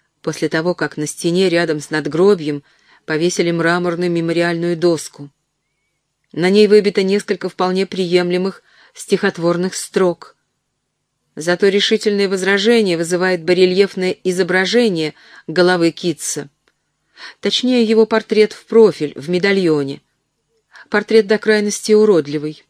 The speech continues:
Лицевой угол искажён — в такой степени, что лицо кажется узким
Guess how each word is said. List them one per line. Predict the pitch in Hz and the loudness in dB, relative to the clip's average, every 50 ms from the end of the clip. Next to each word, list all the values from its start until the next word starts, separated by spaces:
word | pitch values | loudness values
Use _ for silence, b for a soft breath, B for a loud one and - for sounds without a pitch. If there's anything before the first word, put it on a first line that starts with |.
| _ _ _ _ _ _ _ _ _ _ _ _ _ _ b b b b _ | _ _ _ _ _ _ _ _ _ _ _ _ _ _ b b b b _
Лицевой | 175 190 202 - - 226 214 220 226 220 214 - _ | 0 0 0 2 2 4 6 6 6 6 4 2 _
угол | - 269 294 240 170 170 151 107 - _ | 2 2 2 2 2 0 -2 -2 -4 _
искажён — | - 175 - - - 196 196 175 165 180 165 - - 156 151 _ _ _ _ _ _ _ _ | -6 -6 -6 -2 -2 0 0 0 0 -2 -2 -2 -4 -6 -10 _ _ _ _ _ _ _ _
в | _ | _
такой | - 175 165 - 254 285 | -8 -6 -2 0 -2 -2
степени, | - - 294 240 - - 147 143 | 0 0 -2 -2 -2 -2 -6 -8
что | 135 - - 143 | -8 -8 -10 -10
лицо | 127 131 - - 151 143 | -10 -10 -6 -6 -8 -6
кажется | - 151 147 139 147 143 - - 156 - - _ | -4 -6 -6 -6 -6 -8 -6 -6 -6 -6 -2 _
узким | 170 220 226 - - - - 147 135 | 0 0 0 -2 -6 -8 -10 -10 -10